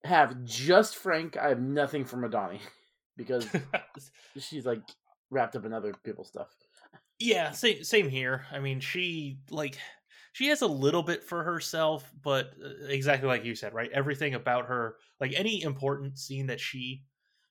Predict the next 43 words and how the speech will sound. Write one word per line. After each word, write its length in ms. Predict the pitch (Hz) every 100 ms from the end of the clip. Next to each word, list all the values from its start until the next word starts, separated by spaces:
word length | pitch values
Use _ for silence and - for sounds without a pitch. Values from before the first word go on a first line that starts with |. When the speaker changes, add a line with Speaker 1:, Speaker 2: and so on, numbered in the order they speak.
| _ 123
Speaker 2:
was 440 | 127 135 175 - -
in 220 | 190 196
for 160 | - 196
this 340 | 190 - - 175
episode 600 | 170 202 220 220 220 185 _
was, 300 | - 139 - _ _ -
like, 220 | 143 139 -
it 40 | 185
was 140 | 151
more 140 | 214
important 340 | 165 165 156 139
for 140 | 143
the 140 | 131 127
other 200 | 123 120
character. 540 | - 113 110 - - _
So, 280 | - 110 -
yeah, 200 | 151 139 135
a 20 |
lot 120 | 131 113
easier 200 | 110 107
to 100 | 110
just 140 | 113
wrap 220 | 123 113
Speaker 1:
Mm-hmm. 80 | 110
Speaker 2:
that 80 | 117
up. 140 | 120 _ _ _ _ _ - - - - - - - - _ _ -
Speaker 1:
Yeah. 260 | 110 107 113 - - - - - -
So, 340 | 135 135 135 151
uh, 220 | 151 143
we 80 | 151
start 280 | 160 160 175
with 200 | 170 -
him 200 | 196 185
talking 300 | 190 247 269
to 60 | 139
Madani. 320 | 110 95 101 - - 135
Uh, 340 | 135 127 123 120 202
Speaker 2:
Mm-hmm. 60 |
Speaker 1:
he 580 | 190 330 196 208 226 240 _ _ _ _ _ _ _ _ -
is 100 | 175
in 80 | 190
Homeland 400 | 180 202 208 214
Security, 680 | 202 202 185 175 170 170